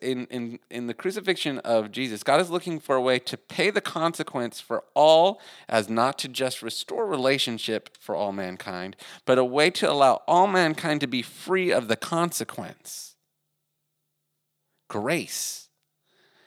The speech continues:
Not just restore, not just pay the price, but be free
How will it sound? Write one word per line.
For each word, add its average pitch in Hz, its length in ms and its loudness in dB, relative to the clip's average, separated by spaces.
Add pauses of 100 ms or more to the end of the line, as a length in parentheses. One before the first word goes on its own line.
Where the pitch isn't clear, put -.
(140)
Not 160 320 0
just 190 380 0
restore, 123 1120 0 (1700)
not 156 320 -2
just 185 300 -2
pay 185 280 2
the 147 160 0
price, 113 1120 0 (2000)
but 120 240 2
be 160 200 -2
free 143 1000 0